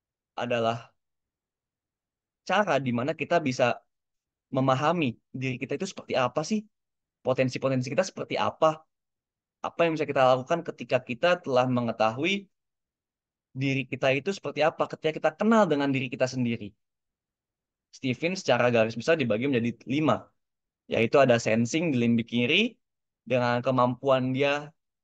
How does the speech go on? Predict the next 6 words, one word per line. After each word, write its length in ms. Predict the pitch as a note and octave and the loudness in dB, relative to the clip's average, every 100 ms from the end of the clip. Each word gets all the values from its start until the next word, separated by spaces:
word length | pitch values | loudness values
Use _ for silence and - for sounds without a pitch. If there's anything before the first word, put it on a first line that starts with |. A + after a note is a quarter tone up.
| - | -10
memori 560 | C3 C#3 C#3 D3+ F#3 | -4 0 2 2 2
dan 160 | C#3+ C3 | 2 2
rajin. 560 | C3 B2 B2 C3 G3+ - _ _ _ _ _ _ _ C3+ | 2 -2 0 -2 -2 -4 _ _ _ _ _ _ _ -4
Lanjut 320 | D3 G3+ G#3 B2 | -2 -4 -4 -4
ada 560 | C#3 C3 B2 B2 C3 _ - | 0 2 4 2 -4 _ -4
thinking 720 | A#3 A#3+ G#3+ D3+ G#2+ A#2 A2+ | 0 0 0 -2 -6 -12 -16